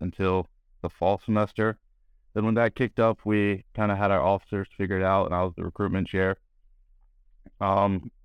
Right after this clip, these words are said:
we were pretty successful. We doubled in size our first semester, and as soon as that moment hit, we com-,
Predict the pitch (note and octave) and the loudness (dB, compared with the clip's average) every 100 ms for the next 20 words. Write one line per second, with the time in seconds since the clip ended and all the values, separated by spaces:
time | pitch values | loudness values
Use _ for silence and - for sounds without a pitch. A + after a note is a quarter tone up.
0 | _ _ _ _ _ _ _ _ _ _ | _ _ _ _ _ _ _ _ _ _
1 | _ - C3 C3+ - E3 D#3 - - B2+ | _ -2 0 0 0 0 0 -2 0 0
2 | - C3 B2+ A#2 A#2+ A#2+ A2 G#2+ G#2+ A2 | 0 -2 0 2 2 0 0 2 2 0
3 | - A2 - G#2 G2+ - G#2+ G#2 - - | -2 -6 -2 0 0 0 0 0 -4 -20
4 | _ _ _ _ - _ _ _ _ _ | _ _ _ _ -20 _ _ _ _ _
5 | _ - G2+ G#2 G#2 G2 - _ _ _ | _ -2 0 2 0 -2 -8 _ _ _
6 | _ _ _ _ _ _ _ _ _ _ | _ _ _ _ _ _ _ _ _ _
7 | - G#2 - A2+ G2+ G#2 G2+ G2+ G#2 D#2+ | -8 -6 -2 -2 0 2 2 2 -2 0
8 | G#2 G2 F#2 - _ _ - G2+ | 0 0 -2 -8 _ _ -12 -12